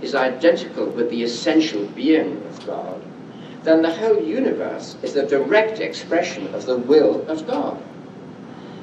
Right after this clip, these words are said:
Now, you can't get a closer identification between creation and creator than that,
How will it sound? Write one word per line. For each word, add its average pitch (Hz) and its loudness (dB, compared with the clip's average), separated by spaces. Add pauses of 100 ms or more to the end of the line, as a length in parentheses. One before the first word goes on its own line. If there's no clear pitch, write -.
(240)
Now, 330 0
you 320 4 (200)
can't 262 0
get 175 2
a 165 2
closer 185 4
identification 139 -4 (240)
between - -2
creation 104 0
and 101 -8
creator 104 -2 (120)
than 117 -2
that, - 0